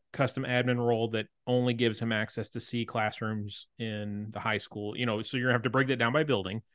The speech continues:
And there's instructions on how to do all that. Um, but I guess we weren't one of the districts that received it on November seventh, and I got totally down a rabbit hole today and did not get a chance to look at it back.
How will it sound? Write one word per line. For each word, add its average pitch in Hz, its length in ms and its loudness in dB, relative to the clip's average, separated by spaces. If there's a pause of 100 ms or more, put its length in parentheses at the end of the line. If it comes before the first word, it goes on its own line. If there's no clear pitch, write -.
(220)
And 139 80 4
there's 175 180 12
instructions 139 580 4
on 131 80 4
how 135 140 4
to 151 80 4
do 147 180 0
all 101 180 0
that. 101 260 -6 (580)
Um, 117 500 6
but 139 140 6
I 135 60 10
guess 151 260 6
we 143 160 2
weren't 139 420 2 (120)
one 131 220 0
of 131 80 2
the 127 40 0
districts 120 380 -4
that 127 160 -6
received 120 400 -4
it 117 160 -2
on 110 140 -2
November 110 340 -4
seventh, 113 460 -2
and 110 100 -2
I 107 120 -2
got 107 260 0 (240)
totally 120 420 -2
down 113 240 0
a 107 80 -2
rabbit 110 340 2
hole 113 220 -6
today 113 280 -4
and 110 80 -4
did 104 120 -6
not 101 240 -2
get 110 220 -6
a 107 100 -4
chance 107 380 -6
to 117 80 -8
look 110 220 -8
at 107 80 -10
it 107 140 -14
back. 101 440 -6